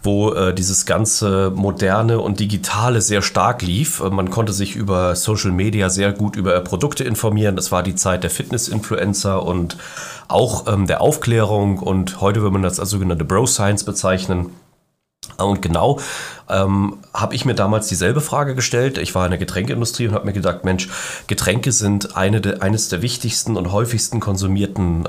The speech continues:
ähm, Lebensmittel. Und warum füge ich mir dann nicht gleich die richtigen Nährstoffe zu, ähm, die ich dann auch wirklich tagtäglich brauche, um maximal leistungsfähig zu bleiben?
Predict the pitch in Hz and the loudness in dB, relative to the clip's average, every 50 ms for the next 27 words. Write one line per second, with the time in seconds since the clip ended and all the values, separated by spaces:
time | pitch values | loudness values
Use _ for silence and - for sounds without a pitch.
0 | - - 87 85 82 82 80 78 76 73 87 - 76 90 104 139 143 - - - | -2 -2 0 0 0 2 0 0 0 -2 -4 -4 -2 0 0 0 0 0 -2 -4
1 | - - 196 202 - - - - - - - - - - - - 107 104 104 107 | -2 -2 -4 -4 -6 -12 -16 -16 -16 -16 -18 -18 -20 -16 -6 -2 0 2 2 2
2 | 110 107 - 98 98 82 101 113 143 156 156 147 - - - 135 127 110 107 - | 0 0 -2 0 0 0 2 2 2 2 2 0 0 0 0 0 0 0 0 -2
3 | - - 123 110 101 - 98 101 107 110 107 - - - - 95 87 92 98 98 | -2 0 0 0 2 2 2 2 2 2 0 -2 -4 -4 0 2 2 2 2 0
4 | - - - 101 - 113 143 139 - - 107 104 98 95 101 101 107 110 - - | -2 -2 -4 -2 0 0 0 0 -2 0 0 2 2 2 2 2 2 0 0 -2
5 | 117 104 - - 87 - - - - 101 127 202 269 269 - - - - - - | -2 -2 -2 -4 -4 -4 -4 -2 0 0 0 0 0 -2 -6 -10 -14 -16 -16 -16
6 | - - - - - - _ 95 98 110 110 110 110 107 107 104 107 110 - - | -18 -18 -18 -20 -20 -6 _ 0 2 4 4 4 4 4 4 2 2 0 -2 -4
7 | 104 107 107 113 107 - 117 107 - 101 98 110 104 104 107 - - - 117 95 | -2 -2 -2 -2 0 0 0 0 0 -2 -2 -4 -2 -2 -4 -4 -2 -2 -2 0
8 | 98 - - 104 - 101 85 - - - 87 110 113 - - - 92 95 92 110 | 0 0 -2 -2 0 -2 -4 -4 -2 -2 0 0 0 -2 -2 0 0 0 0 0
9 | 135 - - - - 127 117 113 110 107 104 101 104 113 113 - - 95 92 - | 0 0 0 0 2 2 2 2 2 2 2 2 2 2 0 0 -2 -2 -2 -2
10 | - 87 78 - - - - 73 - 73 71 69 - 53 | -2 -2 -2 -2 -2 -4 -4 -2 -2 -2 -2 -2 -2 -6